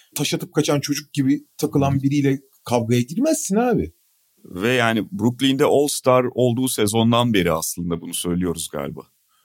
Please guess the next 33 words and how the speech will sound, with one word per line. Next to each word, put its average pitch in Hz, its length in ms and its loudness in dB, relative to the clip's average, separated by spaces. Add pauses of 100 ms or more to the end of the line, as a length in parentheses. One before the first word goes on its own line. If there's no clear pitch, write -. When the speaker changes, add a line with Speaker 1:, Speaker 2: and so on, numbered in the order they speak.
(120)
Speaker 1:
Tabii, 214 160 -2
tabii, 302 140 -2
tabii. 240 220 -4 (540)
Yani 110 180 0
ben 123 60 0
All-Star, 151 340 -2 (540)
ya 156 80 0
şey 294 280 0
gibi 202 200 4
abi, 131 400 0
söylediğini, 196 520 0 (300)
bir 147 40 -14
de 262 280 0
savunmada 160 540 2
falan 165 260 0
da 110 100 -4
büyük 98 220 -10
problem. 110 220 -6
Her, 285 200 0
yani 190 340 0
her 240 180 0
şey 277 260 -2
problem 90 400 -4
abi. 104 220 -6 (420)
Bir 180 80 -8
de 320 80 2
mesela 233 340 2
Gobert'le 202 480 2
ilgili 120 320 -2
diyorsun. 104 320 -6
Abi 220 200 0
Gobert 190 380 0
için 220 380 -6